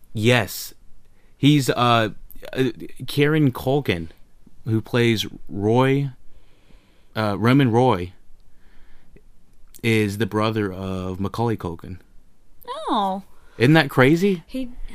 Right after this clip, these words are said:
Speaker 1: Doesn't he kinda
Speaker 2: I
Speaker 1: look like
Speaker 2: like
Speaker 1: him?
Speaker 2: him.
Speaker 1: I mean, I, I tr-, couldn't figure out what, what the hell was the deal, you know?
Speaker 2: Who he looked like?
Speaker 1: Yeah, I,
Speaker 2: Yeah.
Speaker 1: I thought I had seen him in something, and we actually did see him as,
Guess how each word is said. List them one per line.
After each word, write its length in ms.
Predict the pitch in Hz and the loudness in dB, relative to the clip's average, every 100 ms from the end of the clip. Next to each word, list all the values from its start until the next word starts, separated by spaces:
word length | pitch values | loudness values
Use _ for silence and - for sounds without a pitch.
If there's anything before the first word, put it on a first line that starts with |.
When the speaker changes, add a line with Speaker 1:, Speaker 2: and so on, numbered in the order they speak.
| 196 | 4
Speaker 1:
Doesn't 260 | 151 170 | 6 6
he 120 | 190 160 | 4 4
kinda 360 | - 151 180 | 2 2 4
Speaker 2:
I 20 | 151 | 4
Speaker 1:
look 200 | 147 190 | 2 2
like 160 | 185 | 0
Speaker 2:
like 80 | 214 | -2
Speaker 1:
him? 40 | 208 | -6
Speaker 2:
him. 320 | 180 180 180 - - - | -10 -14 -14 -14 -14 0
Speaker 1:
I 100 | 127 | 4
mean, 300 | 147 127 - | 4 4 2
I, 200 | 117 - - - | -4 -6 -10 -4
I 160 | 131 131 | 0 0
tr-, 240 | 120 - - 135 | -2 -10 -14 -10
couldn't 320 | - 196 180 | 0 2 2
figure 340 | - 170 156 | 0 0 2
out 140 | 151 110 | 0 0
what, 160 | 127 139 - - | -2 -4 -10 -8
what 160 | 131 135 | -6 -2
the 80 | |
hell 220 | 123 127 120 | -2 0 -2
was 160 | 104 | -2
the 80 | 95 | -4
deal, 400 | 82 107 95 85 | -4 -2 -2 -4
you 100 | 90 | -6
know? 260 | 101 117 117 - 202 | -4 -4 -8 -12 -6
Speaker 2:
Who 120 | 220 | -4
he 80 | 202 | -4
looked 240 | 196 - | -6 -10
like? 200 | 220 220 | -14 -6
Speaker 1:
Yeah, 420 | 120 147 131 85 85 - | 2 4 4 0 -8 0
I, 100 | 127 | 4
Speaker 2:
Yeah. 100 | 139 | 4
Speaker 1:
I 100 | 120 | 2
thought 280 | 120 - 143 | -2 0 0
I 100 | 151 | 2
had 120 | 139 - | 0 -2
seen 260 | - 131 | 0 2
him 100 | 147 156 | 2 2
in 80 | |
something, 400 | 151 160 160 165 | 0 -2 0 0
and 120 | 135 127 | 2 2
we 100 | 143 | 2
actually 380 | 165 - 151 | 0 -2 -2
did 280 | 113 117 156 | -2 0 0
see 260 | - - 95 | -2 -6 -6
him 260 | 90 90 - | -6 -8 -8
as, 400 | 101 98 92 | -6 -4 -6